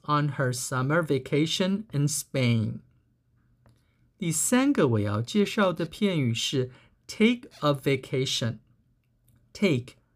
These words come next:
，T A K E，a，a，vacation，V A C A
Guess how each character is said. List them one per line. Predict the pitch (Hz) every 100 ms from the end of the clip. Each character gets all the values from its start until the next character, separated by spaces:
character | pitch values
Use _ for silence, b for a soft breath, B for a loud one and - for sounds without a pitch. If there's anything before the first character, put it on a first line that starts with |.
| _ _ _ _
，T | - 208 214 208
A | 156 160
K | - 165 156
E，a，a，vacation，V | 160 180 127 117 _ _ _ _ _ _ _ 131 120 - _ _ _ _ _ - 156 139 110 - _ _ _ _ _ _ - 143 143 156 151 - 123 110 - _ _ _ _ - 143 185 214 208
A | 147 151 160
C | 165 - 170 180 -
A | 147 147 151